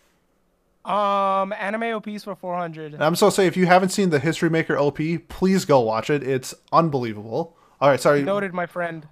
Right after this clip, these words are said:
Speaker 2: What was the, the category and denomination again?
Speaker 1: O Ps for four hundred.
Speaker 2: For four hundred.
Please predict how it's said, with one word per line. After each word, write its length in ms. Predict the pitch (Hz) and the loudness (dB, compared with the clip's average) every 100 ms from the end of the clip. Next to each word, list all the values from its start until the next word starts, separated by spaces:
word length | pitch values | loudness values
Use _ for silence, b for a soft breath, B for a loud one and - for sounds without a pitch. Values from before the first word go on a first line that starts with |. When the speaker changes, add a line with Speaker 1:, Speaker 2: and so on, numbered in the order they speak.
| - | 0
Speaker 2:
What 180 | 147 | 2
was 140 | 170 170 | 4 4
the, 440 | 190 180 180 165 - | 6 8 6 2 -6
the 200 | 165 160 | -4 -2
category 420 | 175 170 170 175 | 2 2 2 0
and 60 | 170 | 0
denomination 480 | 165 165 170 170 180 | 0 -2 -2 -6 -6
again? 260 | 180 185 - - _ _ _ _ _ | -4 -6 -10 -20 _ _ _ _ _
Speaker 1:
O 120 | 220 202 | -6 -4
Ps 220 | 214 208 | -6 -8
for 100 | 208 | -12
four 180 | 185 190 | -6 -2
hundred. 320 | 185 165 160 | -2 -4 -6
Speaker 2:
For 80 | 143 | -6
four 240 | - 143 151 | 2 4 6
hundred. 440 | 139 117 110 107 | 4 2 -4 -6